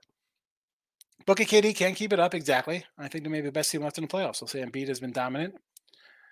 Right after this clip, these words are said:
has dominated Joker when played. Yeah, but if Embiid's not healthy, you know, edge, edge Embiid. And honestly, um, let's not write off Miami. I think Miami will take either Boston or the Sixers to a seven-game series.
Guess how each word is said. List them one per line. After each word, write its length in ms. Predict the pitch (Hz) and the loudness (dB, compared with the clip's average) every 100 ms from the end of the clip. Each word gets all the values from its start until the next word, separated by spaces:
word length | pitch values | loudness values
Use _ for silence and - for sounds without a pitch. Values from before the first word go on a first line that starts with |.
| _ _ _ | _ _ _
has 140 | 143 - | -8 0
dominated 360 | 139 143 135 | 0 0 -2
Joker 220 | 151 139 | -2 -2
when 80 | 120 | -4
played. 180 | 131 160 | -6 2
Yeah, 140 | 240 | 4
but 140 | 190 165 | 6 4
if 120 | 165 | 2
Embiid's 260 | 170 180 170 | -2 2 4
not 140 | 156 | 8
healthy, 460 | 165 175 139 139 _ _ _ _ _ _ _ _ _ _ _ _ - 156 | 8 6 2 -2 _ _ _ _ _ _ _ _ _ _ _ _ -16 -10
you 60 | |
know, 220 | 139 160 - _ _ _ - | -8 -10 -12 _ _ _ -2
edge, 400 | 151 151 - - - _ _ _ _ - | 0 2 2 0 -6 _ _ _ _ -4
edge 160 | 160 160 | -2 0
Embiid. 320 | 156 190 151 - - | 0 0 -2 -8 4
And 160 | 254 190 | 10 12
honestly, 500 | 233 208 170 185 - _ _ - | 12 10 8 4 -4 _ _ -6
um, 400 | 170 196 190 180 | 0 4 4 6
let's 240 | 208 208 | 6 6
not 240 | 220 214 185 _ _ _ _ _ _ _ _ - _ _ _ _ _ _ _ 160 | 6 4 2 _ _ _ _ _ _ _ _ -20 _ _ _ _ _ _ _ 4
write 240 | 196 185 | 8 10
off 180 | 196 190 | 10 8
Miami. 500 | 185 185 214 160 - _ _ | 6 4 4 0 -6 _ _
I 80 | 143 | -8
think 160 | 180 165 | -6 0
Miami 280 | 160 185 170 | 0 2 0
will 100 | 143 | 0
take 300 | 160 143 151 | 0 -2 -2
either 160 | 147 | -2
Boston 420 | 143 151 151 151 | 4 4 4 0
or 140 | 143 135 | -2 -2
the 200 | 127 127 | -2 -4
Sixers 500 | - - 160 - 131 | -6 -6 -4 -4 -4
to 100 | 135 | -2
a 40 | |
seven-game 440 | - 151 147 147 147 | -2 -2 -2 -4 -4
series. 340 | 175 156 | -6 -6